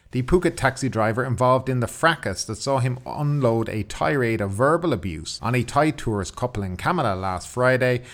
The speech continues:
has been fined one thousand baht and sentenced to three hours of politeness training. And we're gonna cover this story on the next show because I think it's worth looking at the various aspects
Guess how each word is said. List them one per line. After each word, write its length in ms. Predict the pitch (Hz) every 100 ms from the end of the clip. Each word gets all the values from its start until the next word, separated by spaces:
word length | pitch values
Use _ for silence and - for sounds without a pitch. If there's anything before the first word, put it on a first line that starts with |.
| -
has 140 | - 160
been 200 | 180 165
fined 360 | - 120 120
one 140 | 104 110
thousand 380 | 107 104 90 95
baht 240 | 107 110 -
and 180 | 127
sentenced 580 | - 113 110 107 101 -
to 100 | 117
three 360 | 101 - 151 -
hours 320 | 98 95 98
of 240 | - 104 -
politeness 600 | 110 95 - 98 90 - -
training. 480 | - 117 120 110 95
And 180 | - 113
we're 80 | 117
gonna 160 | 156
cover 260 | 143 151 127
this 200 | 113 -
story 320 | - 110 101
on 100 | 90
the 100 | 95
next 280 | 92 101 -
show 280 | - 104 92
because 300 | 90 - 95
I 80 | 101
think 180 | 104 101
it's 140 | 101
worth 260 | 107 107 -
looking 380 | 107 117 113 107
at 200 | 104 101 - -
the 100 | -
various 420 | 92 110 110 98 -
aspects 540 | 104 101 - 101 -